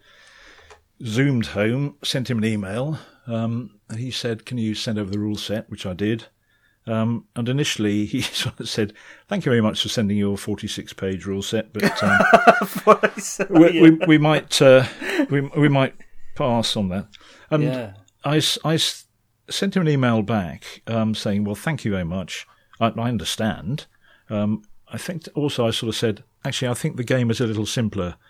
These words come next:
Speaker 1: than the, the rule set may indicate, but there we are.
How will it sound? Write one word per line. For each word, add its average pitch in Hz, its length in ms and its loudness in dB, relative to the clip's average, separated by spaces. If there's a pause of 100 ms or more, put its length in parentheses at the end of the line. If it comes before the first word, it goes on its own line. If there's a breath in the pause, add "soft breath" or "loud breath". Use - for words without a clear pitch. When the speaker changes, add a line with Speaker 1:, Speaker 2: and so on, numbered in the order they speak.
(320 soft breath)
Speaker 1:
than 101 220 2
the, 98 160 -2 (160)
the 104 100 -4
rule 101 180 0
set - 280 -4
may 92 280 -4
indicate, 85 500 -8
but - 220 -8
there 98 160 -8
we 85 120 -6
are. 104 260 -4